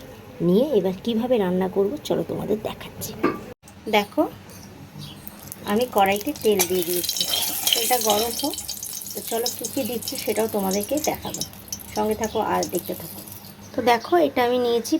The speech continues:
পেঁয়াজ, পেঁয়াজ বাটা, আদা বাটা, রসুন বাটা, আর নুন আর হলুদ পরিমাণ মতন, এক চামচ নুন দিয়েছি, অল্প করে একটু হলুদ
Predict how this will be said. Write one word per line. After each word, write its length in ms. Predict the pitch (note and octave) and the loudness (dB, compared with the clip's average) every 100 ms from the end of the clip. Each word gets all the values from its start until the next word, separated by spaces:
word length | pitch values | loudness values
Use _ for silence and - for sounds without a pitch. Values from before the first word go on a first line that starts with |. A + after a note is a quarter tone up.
| - | 4
পেঁয়াজ, 360 | A3 G#3+ C#4 - - - - - - - - | 6 8 6 0 -14 -16 -20 -20 -20 -16 -2
পেঁয়াজ 240 | A#3 A3 G#3+ | 2 2 4
বাটা, 220 | A3+ C4+ C#4+ | 4 6 6
আদা 160 | G#3 G#3 G#3 | 6 4 2
বাটা, 180 | G#3 C#4 B3 | 2 2 2
রসুন 240 | A3 F#3+ F3 | 2 0 0
বাটা, 240 | E3+ E3+ E3+ - - - - | 0 -4 -8 -10 -20 -8 2
আর 80 | G#3 A3+ G#3+ G#3+ | 4 8 8 8
নুন 220 | A#3+ B3+ C#4+ D#4+ G#3+ | 6 6 4 2 4
আর 100 | G#3+ A3 | 4 4
হলুদ 300 | G3+ G3 E3+ - | 2 2 2 4
পরিমাণ 300 | A3 A3 A#3 A#3 | 4 4 2 -2
মতন, 220 | A3+ C4 A3 | 0 0 0
এক 60 | - | 0
চামচ 200 | A3 G#3+ G#3 | 0 2 2
নুন 100 | G#3 G#3+ | 4 2
দিয়েছি, 220 | A3+ D4+ D#4 | 0 2 2
অল্প 120 | A3+ - | 2 2
করে 100 | A3 G#3+ | 2 2
একটু 100 | A#3+ | 2
হলুদ 200 | G#3 G3 | 2 0